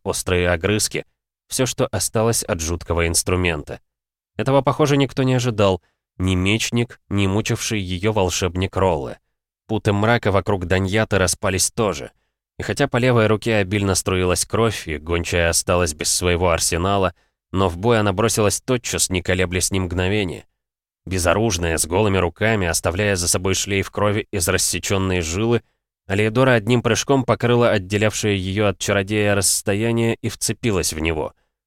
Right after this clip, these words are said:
Ей не хватило половины мгновения, чтобы свернуть этому Ролле шею. Проклятый маг.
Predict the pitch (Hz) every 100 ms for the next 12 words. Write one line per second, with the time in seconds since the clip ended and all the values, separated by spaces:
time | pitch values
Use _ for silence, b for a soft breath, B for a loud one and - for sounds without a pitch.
0 | _ _ _ 87 127 131 135 131 151 143
1 | 135 131 135 135 110 110 123 135 131 117
2 | 123 107 - 107 113 127 107 104 101 104
3 | 104 98 - 92 65 52 _ _ _ _
4 | _ - 80 - 85 - 87 87 69 -